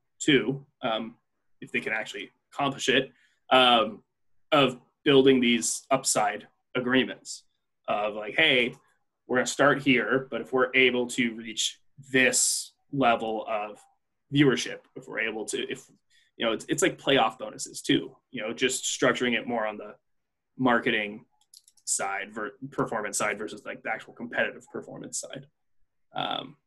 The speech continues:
you know, the same way a player contract, like, if they have X number at bats, they get this bonus. If they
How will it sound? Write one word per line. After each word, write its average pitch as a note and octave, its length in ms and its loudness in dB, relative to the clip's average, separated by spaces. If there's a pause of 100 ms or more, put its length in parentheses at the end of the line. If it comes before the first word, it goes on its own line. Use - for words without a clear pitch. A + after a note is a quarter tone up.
(120)
you B2 120 0
know, G#2+ 40 -4
the B2 60 -8
same C3 220 2
way A#2+ 140 4
a A2+ 160 2 (320)
player B2 260 2
contract, A2 680 -4
like, A2 220 -8 (400)
if C3 200 2
they B2 180 4
have A#2 500 4
X B2+ 240 0
number A#2+ 200 2
at G#2 200 0
bats, A2+ 640 2 (160)
they A2+ 120 -2
get G#2 300 -2 (480)
this B2+ 160 4
bonus. - 800 -6
If - 220 -8
they A2 400 2